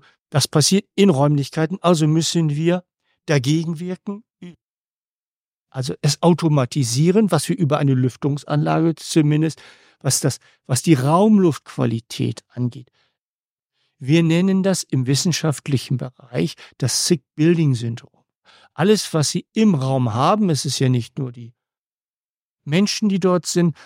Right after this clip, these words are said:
sondern auch die Ausdünstung von Einbauten, vom Teppich, der verklebt ist, eben halt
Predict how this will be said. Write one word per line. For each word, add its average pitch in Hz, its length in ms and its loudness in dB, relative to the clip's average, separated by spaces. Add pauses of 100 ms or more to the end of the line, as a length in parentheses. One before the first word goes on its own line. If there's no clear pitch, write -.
sondern 151 380 -2
auch 160 180 -6
die - 240 -6
Ausdünstung 160 1160 0 (240)
von 175 320 0
Einbauten, 143 880 0 (320)
vom 170 360 0
Teppich, 143 580 0
der 107 180 -2
verklebt 170 720 0
ist, 147 200 -6
eben 202 500 0
halt 156 280 0